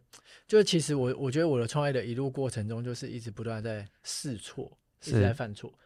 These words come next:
Speaker 1: 那在从犯错过程中再去找到新的机会跟新的方法去做。然后，呃，做无人店嘛，那无人店我们，我记得我们也做，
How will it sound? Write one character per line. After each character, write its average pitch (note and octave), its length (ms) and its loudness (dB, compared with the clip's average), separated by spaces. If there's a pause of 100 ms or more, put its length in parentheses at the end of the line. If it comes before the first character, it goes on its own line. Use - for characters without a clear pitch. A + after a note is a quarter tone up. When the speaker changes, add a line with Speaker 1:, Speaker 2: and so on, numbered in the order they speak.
(240)
Speaker 1:
那 D#3 160 -2
在 D#3+ 160 4
从 A#2+ 240 -4
犯 B2+ 160 0
错 B2+ 160 0
过 B2 180 -4
程 A2 160 -4
中 A2+ 160 -6
再 A#2 140 -4
去 A2+ 240 -6 (380)
找 F#2+ 200 -6
到 A#2+ 140 -2
新 A2+ 240 -6
的 G#2 80 -6
机 G#2+ 240 -10
会 G#2+ 180 -8
跟 G#2+ 260 -10
新 A2+ 180 -14
的 G#2 80 -10
方 G#2 240 -12
法 A2 160 -14
去 A2+ 120 -12
做。 - 240 -14 (1120)
然 A#2 160 0
后， B2 320 2 (680)
呃， A2 560 -6 (140)
做 D#3 180 4
无 B2 140 0
人 A2+ 220 -2
店 B2 160 0
嘛， G2 160 -6
那 C3+ 100 -4
无 D3 120 -4
人 D3 80 0
店 D#3+ 120 0
我 C#3 60 0
们， A#2 220 -2
我 A#2+ 100 -4
记 E3 120 -2
得 D3+ 100 2
我 A#2+ 80 0
们 A2 140 -6
也 G#2+ 60 -6
做， C#3 180 -14